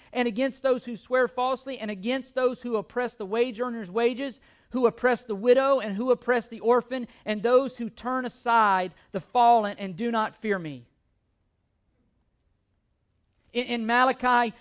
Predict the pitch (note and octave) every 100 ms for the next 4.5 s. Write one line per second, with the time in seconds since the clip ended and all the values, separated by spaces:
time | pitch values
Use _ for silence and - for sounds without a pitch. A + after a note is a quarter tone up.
0 | _ - C#4 C4+ - C4 A3+ - C#4 C#4
1 | A3+ G#3 F3+ A3 C4 A3+ G#3 A3 - B3
2 | D#4 A#3 - - _ _ _ - A3+ A3
3 | G#3 A3+ A3+ F3 A3 C4 A#3 - - A3+
4 | G3 A#3 B3+ A3 -